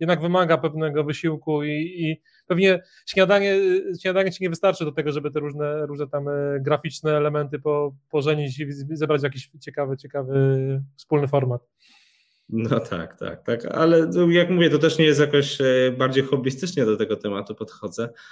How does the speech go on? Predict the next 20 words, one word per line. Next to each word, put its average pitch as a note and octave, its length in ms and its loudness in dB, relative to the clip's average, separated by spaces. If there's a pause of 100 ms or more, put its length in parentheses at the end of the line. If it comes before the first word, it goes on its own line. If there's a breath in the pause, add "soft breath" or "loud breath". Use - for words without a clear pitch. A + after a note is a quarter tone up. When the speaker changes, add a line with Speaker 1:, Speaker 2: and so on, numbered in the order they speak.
(300 loud breath)
Speaker 2:
e, G2+ 760 -4
niezawodowo G#2 920 0
i G2 180 -4
to G2+ 140 -2
sprawia F#2+ 680 -2 (220)
trochę G#2 260 -6
też, - 360 -10 (260)
e, G2 40 -8
mojej G2+ 200 -4
żonie C3 260 0
przyjemność, G#2+ 460 -4
bo F#2+ 120 -6
ona F#2+ 200 -8 (100)
bardzo F#2+ 220 -14
lubi, F#2+ 320 -16 (400 soft breath)
e, F#2 260 -6
robić G2 220 -6
zdjęcia, A#2 460 0
więc, F#2 480 -12
e, F2 60 -10